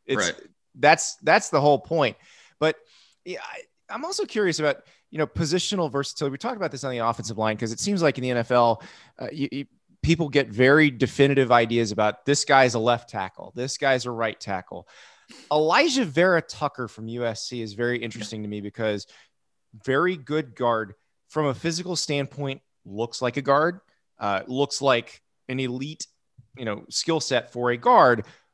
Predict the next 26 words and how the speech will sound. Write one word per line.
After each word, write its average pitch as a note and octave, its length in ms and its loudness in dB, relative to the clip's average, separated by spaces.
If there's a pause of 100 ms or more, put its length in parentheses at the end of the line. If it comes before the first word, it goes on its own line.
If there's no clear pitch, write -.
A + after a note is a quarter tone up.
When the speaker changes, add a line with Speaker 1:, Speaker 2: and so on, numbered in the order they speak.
(260)
Speaker 1:
but F3+ 160 8
they F3+ 140 6
moved F#3 260 2
him A#3 80 0
to G#3+ 80 0
left F#3 240 2
tackle F#3+ 420 0
this C3+ 140 2
past C#3+ 420 0
year A#2+ 400 0 (500)
and C#3+ 160 2
he E3 140 0
was E3 240 -4
great D#3+ 380 0
there. - 260 -12 (720)
So E3 540 6 (460)
how B3 220 2
much D4 280 2
does D#3+ 180 -2
that F3+ 240 6
help E3+ 360 2 (160)
him E3 500 2
in C#3 120 0
terms C#3+ 380 -8
of A2+ 120 -10
value A2 600 -2